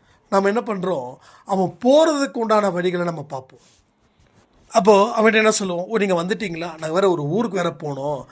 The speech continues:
அதான் அவசரமா கிளம்பிட்டு இருக்கோம்" அப்படின்னுவோம். "அப்படிங்களா?" அப்படின்னுவோம். அப்போ அவன் முன்னாடி ஏதோ ஊருக்கு போற மாதிரி சும்மா அப்படியே ஒரு பவலா பண்ற மாதிரி பண்ணிட்டு வருவோம்.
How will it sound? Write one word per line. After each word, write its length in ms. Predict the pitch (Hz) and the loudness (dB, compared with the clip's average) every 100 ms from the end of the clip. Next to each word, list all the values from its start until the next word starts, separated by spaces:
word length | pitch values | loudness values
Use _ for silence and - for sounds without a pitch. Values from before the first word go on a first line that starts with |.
| - - - | -20 -18 -2
அதான் 200 | 170 196 | 2 4
அவசரமா 440 | 160 165 196 180 | 2 0 0 0
கிளம்பிட்டு 340 | 180 156 165 165 | 0 -2 -2 -4
இருக்கோம்" 600 | 135 127 131 135 123 - _ _ _ | -6 -10 -8 -8 -10 -16 _ _ _
அப்படின்னுவோம். 540 | 160 151 143 127 127 _ _ _ _ _ _ _ - - | -4 -2 -6 -8 -18 _ _ _ _ _ _ _ -20 -8
"அப்படிங்களா?" 600 | 185 190 247 190 170 175 151 | -2 2 2 4 4 4 2
அப்படின்னுவோம். 360 | 147 151 127 - | -4 -8 -12 -10
அப்போ 220 | 202 214 | 2 4
அவன் 180 | 185 190 | 6 4
முன்னாடி 380 | 196 226 214 214 | 0 2 2 2
ஏதோ 220 | 190 196 | 2 0
ஊருக்கு 380 | 180 190 190 160 | 0 -2 -4 -4
போற 220 | 156 151 | -6 -6
மாதிரி 320 | 151 156 147 _ _ _ | -6 -8 -12 _ _ _
சும்மா 320 | - 202 180 | -4 -4 -4
அப்படியே 280 | - 165 180 | -2 0 2
ஒரு 100 | 175 | 2
பவலா 300 | 170 175 185 | 4 4 2
பண்ற 240 | 156 151 | -2 -6
மாதிரி 160 | 147 151 | -6 -8
பண்ணிட்டு 300 | 151 139 127 | -8 -10 -12
வருவோம். 320 | 120 120 - | -14 -18 -20